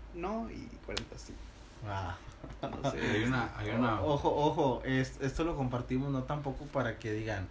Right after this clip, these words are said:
Speaker 2: "Soy salvo al cien por ciento y
Speaker 1: Yeah.
Speaker 2: puedo hacer lo que yo quiera", no, no se trata, no se trata de eso porque, pues, cuántas veces no hemos fallado y, y se han, se han, se han tomado de, de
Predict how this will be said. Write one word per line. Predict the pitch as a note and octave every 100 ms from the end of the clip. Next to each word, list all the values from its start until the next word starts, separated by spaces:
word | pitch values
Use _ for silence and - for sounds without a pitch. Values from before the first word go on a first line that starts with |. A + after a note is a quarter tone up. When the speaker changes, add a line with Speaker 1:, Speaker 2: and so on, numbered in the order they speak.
| -
Speaker 2:
"Soy | - C3
salvo | B2 A2 A#2 A2+ G#2
al | G2+
cien | A2
por | A#2 G#2+
ciento | - A#2+ A#2+ A2+
y |
Speaker 1:
Yeah. | A2 D3+ - - -
Speaker 2:
puedo | B2
hacer | A#2+ A#2+
lo | A2+
que | A2+ A2
yo |
quiera", | - B2 A#2+
no, | A2+ A#2 A2 A2+
no | A2+ A#2
se | B2+
trata, | A#2 A#2+ A#2 B2 A2+ - - - - - - - -
no | C3+ B2+
se | C3+
trata | B2+ B2 B2
de | A#2
eso | A#2+ C3 B2+ -
porque, | A#2+ G#2+ A2+ G#2+ G2 G2 - - - - - - - -
pues, | A2+ -
cuántas | A2 A2+ A#2
veces | A#2 B2 A#2 G#2+ - - - - - - - - -
no | B2+ B2
hemos | B2 A#2+ - - - -
fallado | - G2+ F#2+ G2+ A#2+ A#2
y, | G#2 G#2 G2 - - - -
y | B2
se | G#2+ A2+
han, | G2+ G#2+ A2 - - - - - - - - - - -
se | -
han, | A2+ C3+ C3
se | -
han | B2
tomado | B2+ C#3+ C#3 D3
de, | C#3+ B2 A2 A2+ G#2+
de | A2+ A2 G#2+